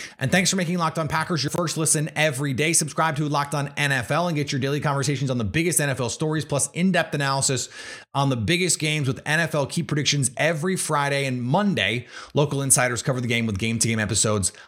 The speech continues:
Locked On N F L available on YouTube or wherever you get podcasts. So what, what actually makes sense here?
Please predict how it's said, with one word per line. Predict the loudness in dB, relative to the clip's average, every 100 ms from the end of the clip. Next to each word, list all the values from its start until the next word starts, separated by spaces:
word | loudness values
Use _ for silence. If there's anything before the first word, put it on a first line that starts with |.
| 0
Locked | 2 2 0
On | -2 -2
N | -2
F | 0 0
L | 2
available | 0 0 0 0
on | 0 2
YouTube | 2 2 0 -2 -12 -20 -20 -18 0
or | 2
wherever | 2 2 0 0 -2 -4 -6
you | 0 2
get | 4 2 -2 _ _ 2
podcasts. | 2 4 0 0 0 0 -4 -6 _ _ _ -18 -16 -14 -18 -20 _ 0 0 -6 -16 -16 -12
So | 0 4
what, | 4 0 -2
what | 0 2
actually | 0 0 0
makes | 0 4
sense | 4 4 0
here? | -4 -6